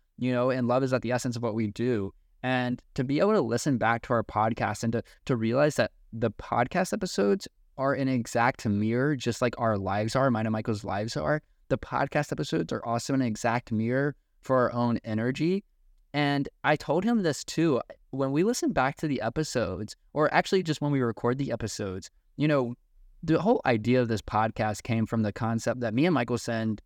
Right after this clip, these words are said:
long voice messages to each other, and we can go on a spill, which is probably why it makes great for podcasts, because we just literally record monologues all the time to each other, and we listen to them, and we engage with each other. And I told him, I was like, You know, recording these,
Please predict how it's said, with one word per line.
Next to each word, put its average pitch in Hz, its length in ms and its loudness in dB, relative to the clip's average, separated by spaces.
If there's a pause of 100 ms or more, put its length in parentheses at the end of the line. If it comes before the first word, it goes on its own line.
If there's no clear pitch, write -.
(140)
long 123 640 0
voice 110 280 -2
messages 104 440 -4
to - 140 -4
each 104 200 -2
other, 104 280 0
and 113 180 -2
we 156 120 4
can 151 200 2
go 117 120 4
on 117 140 2
a 104 60 0
spill, 104 320 -4
which 110 180 -6
is 123 80 0
probably 147 300 2
why 127 280 2 (360)
it 127 80 0
makes 113 200 0
great 185 220 2
for 120 100 2
podcasts, 113 460 2
because 113 260 0
we 113 140 0
just 113 300 -2 (280)
literally 117 340 0
record 104 300 0
monologues 104 540 2
all 101 60 0
the 101 80 -2
time 101 240 -2
to - 100 -6
each 98 160 -4
other, 107 160 0
and 127 80 0
we 135 80 0
listen 151 240 2
to 127 80 -2
them, 107 160 0
and 107 140 0
we 120 80 2
engage 123 280 0
with 120 140 -2
each 110 140 -4
other. 95 200 -2 (300)
And 139 80 -2
I 147 80 2
told 175 260 2
him, 147 120 0
I 135 60 2
was 135 100 0
like, 135 180 -2 (280)
You 147 100 0
know, 156 140 2
recording 156 640 0
these, 156 360 0